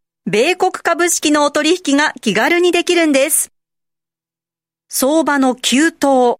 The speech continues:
急落に備えて便利にお使いいただける逆差し値注文機能を追加し、より便利にお使いいただけるようになりました。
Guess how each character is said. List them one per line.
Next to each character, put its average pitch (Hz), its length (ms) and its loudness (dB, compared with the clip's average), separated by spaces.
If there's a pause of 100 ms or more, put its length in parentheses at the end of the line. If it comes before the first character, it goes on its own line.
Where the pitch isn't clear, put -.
(140)
急 269 300 2
落 349 260 0
に 339 140 2
備 330 320 0
え 302 40 0
て - 320 -2 (300)
便 320 320 0
利 330 100 2
に 302 140 2
お 269 100 0
使 294 320 -2
い 285 120 -2
い 269 40 -4
た 277 100 -2
だ 254 140 -2
け 247 140 2
る 220 240 -2 (180)
逆 202 280 -2
差 339 180 -2
し 330 160 0
値 339 140 2
注 330 260 0
文 330 220 2
機 330 140 -2
能 311 220 2
を 247 80 0
追 240 280 0
加 254 120 -2
し、 240 260 0 (540)
よ 208 220 2
り 330 160 2
便 285 300 0
利 349 120 2
に 311 220 0
お 240 80 0
使 277 320 -2
い 285 60 -2
い 254 40 -4
た 277 80 0
だ 269 140 -2
け 277 100 0
る 277 80 2
よ 294 160 2
う 285 40 0
に 269 100 2
な 247 100 2
り 254 100 0
ま 269 140 0
し - 80 -4
た。 254 140 -2